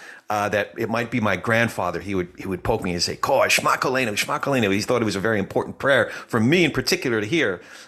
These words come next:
Um, or my father during the Yom Kippur service, uh, it was, it was always, uh, there's a, a treatment of, uh, Ecclesiastes,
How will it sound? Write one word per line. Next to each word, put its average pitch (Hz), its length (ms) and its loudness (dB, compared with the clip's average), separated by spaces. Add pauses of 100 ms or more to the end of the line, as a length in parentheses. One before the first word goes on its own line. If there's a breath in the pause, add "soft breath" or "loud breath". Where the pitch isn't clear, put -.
(160 loud breath)
Um, 107 360 0
or 117 100 -2
my 113 140 0
father 127 440 0
during 110 240 -4
the 104 60 -4
Yom 101 160 -4
Kippur - 320 -6
service, 98 560 0
uh, 90 300 0 (320 loud breath)
it 117 100 2
was, 104 380 0
it 113 60 0
was 120 140 0
always, 135 380 2
uh, 107 140 0
there's 113 320 -2
a, 95 200 -4 (320)
a 98 60 -4
treatment 123 440 0
of, 95 200 0
uh, 95 120 -2
Ecclesiastes, 92 1040 -2